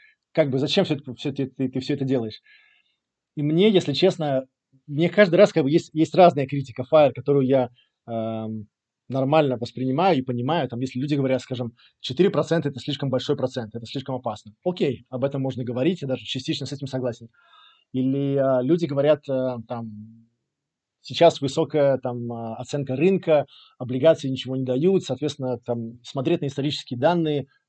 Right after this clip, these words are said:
эм, они будут слишком оптимистичными, если смотреть на исторические данные.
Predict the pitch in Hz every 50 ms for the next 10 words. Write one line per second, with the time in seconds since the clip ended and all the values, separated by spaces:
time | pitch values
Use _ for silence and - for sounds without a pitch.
0 | _ - 117 117 117 120 120 120 117 120 117 113 113 113 131 131 139 135 139 131
1 | - 156 147 - 147 135 120 - 131 135 131 131 - 147 - - 127 117 117 113
2 | 113 - - 123 135 147 139 127 123 123 123 135 135 - - - 123 127 120 110
3 | 110 107 110